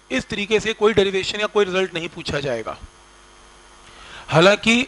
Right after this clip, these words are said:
magnetic effect में same result आएगा और magnetic में same derivation आपकी एनसीईआरटी की derivation है और ये आती भी है board के अंदर इसी level की। तो ये ना सोचें कि इतने advance हो गया, कुछ नहीं हुआ,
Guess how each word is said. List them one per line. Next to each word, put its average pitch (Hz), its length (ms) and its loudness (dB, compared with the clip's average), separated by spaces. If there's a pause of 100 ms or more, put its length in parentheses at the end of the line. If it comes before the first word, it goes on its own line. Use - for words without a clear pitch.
(160)
magnetic 175 580 2
effect 214 340 0
में 226 120 -4
same 208 380 -2
result 208 300 2
आएगा 175 340 4 (680)
और 175 140 -2
magnetic 185 520 2
में 233 120 -2
same 233 440 4
derivation 226 460 2
आपकी 208 220 2
एनसीईआरटी 190 560 0
की 190 60 -2
derivation 151 480 -6
है 123 120 -16 (140)
और 175 160 2
ये 208 80 0 (100)
आती 185 300 -2
भी 185 100 -4
है 190 200 0
board 175 200 -2
के 185 100 0
अंदर 180 280 0
इसी 196 200 -4
level 147 280 -2
की। 110 180 -14 (360)
तो 190 40 -6
ये 170 140 4
ना 226 120 4
सोचें 208 300 -2
कि 202 60 0
इतने 202 220 -2
advance 175 380 4
हो 180 80 0
गया, 196 120 6
कुछ - 300 -6
नहीं 202 120 -6
हुआ, 202 240 2